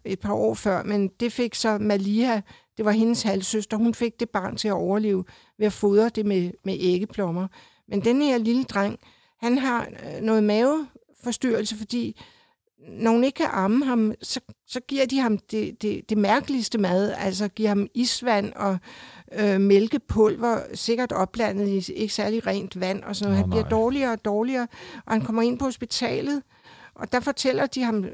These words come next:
Speaker 1: hende så, moren, hvordan hun skal behandle ham, og at de helst vil beholde ham, så kan han blive rask. Men det vil hun ikke. Hun vil have med hjem, og så finder de en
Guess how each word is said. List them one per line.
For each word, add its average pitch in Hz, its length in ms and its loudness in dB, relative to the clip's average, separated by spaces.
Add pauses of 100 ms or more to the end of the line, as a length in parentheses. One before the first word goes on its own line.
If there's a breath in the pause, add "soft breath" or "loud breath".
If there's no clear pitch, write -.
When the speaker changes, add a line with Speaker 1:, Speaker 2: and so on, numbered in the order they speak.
(140)
Speaker 1:
hende 214 240 4
så, 214 420 0
moren, 208 400 2
hvordan 208 360 0
hun 233 160 2
skal - 120 -10
behandle 208 420 -2
ham, 208 200 0
og 196 200 0
at 190 160 -6
de 220 80 0
helst - 320 -2
vil 233 80 0
beholde 190 420 -2
ham, 180 160 -2
så 214 120 -8
kan 240 120 -2
han 214 120 0
blive 202 160 -4
rask. 170 380 -6 (340 loud breath)
Men 233 140 0
det 254 80 -2
vil 285 120 2
hun 285 160 4
ikke. 226 240 0 (380 soft breath)
Hun 247 120 0
vil 233 60 2
have 214 100 2
med 247 180 2
hjem, 247 320 0 (340 soft breath)
og 208 80 -4
så 226 120 -6
finder 254 280 -2
de 240 180 -2
en 214 140 2